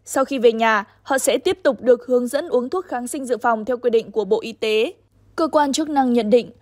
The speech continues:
ổ dịch tại khu phố Đoàn Kết đã được khoanh vùng và ngăn chặn thành công,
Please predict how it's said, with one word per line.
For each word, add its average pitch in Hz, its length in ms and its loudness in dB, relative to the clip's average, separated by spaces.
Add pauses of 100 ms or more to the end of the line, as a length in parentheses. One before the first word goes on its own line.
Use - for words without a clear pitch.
(120)
ổ 269 160 4
dịch 226 220 -2
tại 240 120 0
khu 277 120 -6
phố 233 260 2
Đoàn 277 260 -2
Kết 302 360 -2
đã 247 180 2
được 262 200 -2
khoanh 247 220 -2
vùng 220 240 2
và 226 120 -2
ngăn 285 220 -4
chặn 262 240 -4
thành 226 200 -6
công, 247 260 0